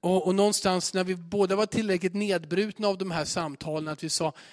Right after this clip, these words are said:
"Bara vi får vara tillsammans, för det är det vi tror att Herren vill." Och så får det väl bli Sverige eller Österrike eller någonting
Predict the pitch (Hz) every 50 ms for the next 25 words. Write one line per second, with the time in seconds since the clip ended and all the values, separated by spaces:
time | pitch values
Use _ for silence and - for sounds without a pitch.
0 | - - _ _ - 160 196 208 220 214 226 196 - 180 175 160 139 - - 156
1 | - - 160 131 127 127 117 110 107 - - 185 170 202 208 185 175 214 208 185
2 | 180 175 - - 170 151 147 143 143 - - 156 139 127 120 127 127 131 120 98
3 | 87 85 104 107 107 - _ _ _ _ _ _ _ _ _ _ _ _ - -
4 | - - _ 170 170 - - 185 - - 196 190 185 175 185 180 165 156 170 175
5 | 185 180 180 165 - _ _ - - - - 160 170 165 165 165 165 165 160 151
6 | 156 151 151 156 - 165 160 143 - - - - 147 139 135 135 - - 139 135
7 | 135 131 131 127 131 123 123 123 123 - - 127 107 92 92 95 104